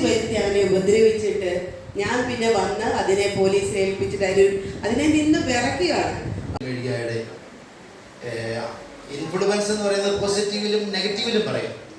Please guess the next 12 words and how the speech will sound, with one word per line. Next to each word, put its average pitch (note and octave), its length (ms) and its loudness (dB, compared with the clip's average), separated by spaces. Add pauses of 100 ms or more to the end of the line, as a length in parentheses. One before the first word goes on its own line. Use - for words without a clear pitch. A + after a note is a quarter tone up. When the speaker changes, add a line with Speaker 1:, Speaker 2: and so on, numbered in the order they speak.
(500)
Speaker 2:
നെഗറ്റീവ് A#3 460 0
ഇൻഫ്ലുവൻസ്, C3 460 -4 (140)
പോസിറ്റീവ് F#3 480 -4
ഇൻഫ്ലുവൻസ് F3 400 -8
എപ്പോഴും D#3+ 240 -4
നമ്മൾ C#3 180 -6
അംഗീകരിക്കുന്നതാണ്. D3+ 680 -2
അതാണ് C#3+ 340 -2
സാർ C3+ 120 -2 (140)
പറഞ്ഞത്. C#3+ 320 -4 (720)
പോസിറ്റീവ് G3+ 500 0
ഇൻഫ്ലുവൻസിനെ E3+ 580 -4